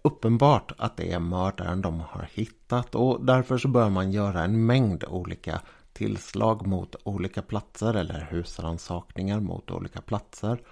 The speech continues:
Och man försöker så mycket det bara går reda ut vem den här mannen egentligen är. Som sagt, en lastbilschaufför från Bradford utanför Leeds och som är gift men barnlös.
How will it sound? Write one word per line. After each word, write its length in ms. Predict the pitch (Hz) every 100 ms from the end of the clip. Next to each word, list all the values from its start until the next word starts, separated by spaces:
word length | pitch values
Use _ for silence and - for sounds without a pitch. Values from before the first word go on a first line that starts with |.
| -
Och 340 | - - - 147
man 160 | 180
försöker 680 | 185 190 - 90 - 98 101
så 220 | - - 131
mycket 380 | 165 - 143
det 60 | 139
bara 240 | 139 110
går 640 | 90 101 104 123 98 - 95
reda 360 | 101 92 98 -
ut 360 | 127 131 - -
vem 280 | 82 78 69
den 180 | 85
här 180 | 78 87
mannen 500 | 85 87 85 73 76
egentligen 600 | 95 92 76 - 95 98
är. 240 | 101 143 147 - _ _ _ _ _ - - - - - _ _ _ -
Som 300 | - - 160
sagt, 480 | 147 156 - - - -
en 260 | 117 104 98
lastbilschaufför 1000 | 95 - - 92 87 107 - 139 131 -
från 320 | - 92 87 - -
Bradford 460 | 95 87 - 120 113
utanför 400 | 107 80 85 95
Leeds 640 | 95 113 160 135 - - -
och 380 | - - - 160
som 160 | 185
är 80 | 139
gift 500 | 95 101 101 - - -
men 220 | 98 87 87
barnlös. 880 | - 107 95 78 98 120 - -